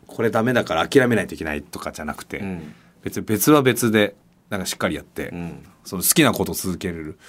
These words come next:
Speaker 1: 方法を見つけたらいいのかなって僕は思うんですけどね。
Speaker 2: うん。Rちゃん届きましたか？<laughs> なんか、なんか、いや、別に、なんだろうね。なんか、滑ったみたいな空気、なんだろうな、これ。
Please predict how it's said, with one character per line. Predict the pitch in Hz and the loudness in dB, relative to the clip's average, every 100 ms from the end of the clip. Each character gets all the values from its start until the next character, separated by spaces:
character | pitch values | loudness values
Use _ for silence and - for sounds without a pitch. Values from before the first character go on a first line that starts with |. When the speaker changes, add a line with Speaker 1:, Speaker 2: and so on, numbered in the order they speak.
| - - | -20 -18
Speaker 1:
方 | - 127 | -2 2
法 | 110 | 4
を | |
見 | 104 | 4
つ | 113 | 4
け | - | 4
た | 127 | 4
ら | 101 | 2
い | |
い | 80 | 0
の | |
か | 71 | -4
な | 82 | -6
っ | 82 | -6
て | |
僕 | 80 76 | -10 -12
は | 69 | -14
思 | 78 | -14
う | |
ん | |
で | 76 | -14
す | |
け | - | -16
ど | 69 | -18
ね。 | - - | -20 -10
Speaker 2:
う | |
ん。 | 85 87 90 82 73 69 69 - _ - _ _ _ _ - - _ _ | -6 -4 -4 -4 -8 -12 -18 -20 _ -20 _ _ _ _ -12 -12 _ _
R | - 92 | -2 -2
ち | 85 | -4
ゃ | |
ん | 85 | -4
届 | 90 101 | -2 2
き | |
ま | 110 | 2
し | |
た | - | 0
か？ | - 87 - - - - - - - - - - - _ _ _ _ _ _ _ _ _ _ _ _ _ - | -4 -10 -14 -20 -20 -20 -20 -20 -20 -20 -16 -14 -14 _ _ _ _ _ _ _ _ _ _ _ _ _ -4
<laughs> | - - - - - | -4 -2 -4 0 2
な | 180 | 2
ん | |
か、 | 170 - - - - - | 0 -4 -10 -14 -6 4
な | 269 | 4
ん | |
か、 | 214 147 | 4 6
い | |
や、 | 175 127 | 6 6
別 | 170 175 | 4 6
に、 | 269 180 | 6 8
な | 214 | 8
ん | 262 | 6
だ | |
ろ | 139 | 4
う | 95 | 0
ね。 | 90 | -4
な | 120 | -2
ん | 147 | 0
か、 | 110 123 - | 0 0 0
滑 | 214 392 | 2 4
っ | |
た | - | 4
み | 175 | 6
た | 156 | 4
い | |
な | 117 | 2
空 | 120 143 | 0 -2
気、 | - | -4
な | 101 123 143 | -6 -2 0
ん | |
だ | 113 | 0
ろ | 87 | -2
う | |
な、 | 80 | -4
こ | |
れ。 | 76 | -8